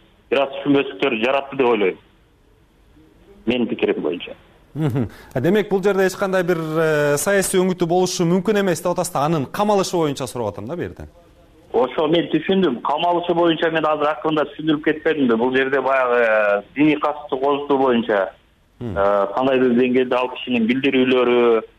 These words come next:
Speaker 1: э, кылган, э, баягы ал-, анча мынча баягы көрүнүп видеолор чыгып атты. Ошол боюнча, э, эле бул кишини башкаруу чарасы өзгөртүлдү деп ойлойм. А эч кандай бул жерде, э,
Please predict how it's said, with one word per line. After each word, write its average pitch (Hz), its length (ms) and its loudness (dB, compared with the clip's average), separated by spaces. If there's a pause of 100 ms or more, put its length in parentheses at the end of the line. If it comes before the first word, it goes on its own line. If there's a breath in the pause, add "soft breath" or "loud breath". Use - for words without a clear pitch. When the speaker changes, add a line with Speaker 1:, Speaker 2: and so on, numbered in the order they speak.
(240)
Speaker 1:
э, 98 420 2
кылган, 123 500 2
э, 104 160 2
баягы 110 320 2
ал-, 113 120 0 (320)
анча 123 220 -2
мынча 123 240 -2
баягы 113 340 2
көрүнүп 131 340 0
видеолор 135 500 0 (100)
чыгып 127 260 0
атты. 117 440 -2 (760)
Ошол 170 320 0
боюнча, 151 1080 2
э, 104 40 -8
эле 147 280 0 (340)
бул 135 200 2
кишини 120 280 0
башкаруу 120 400 0
чарасы 113 300 -2
өзгөртүлдү 113 540 0
деп 101 180 -6
ойлойм. 104 340 0
А 113 100 0
эч 147 160 0 (120)
кандай 160 380 0
бул 123 180 -4
жерде, 135 460 0 (480)
э, 98 680 2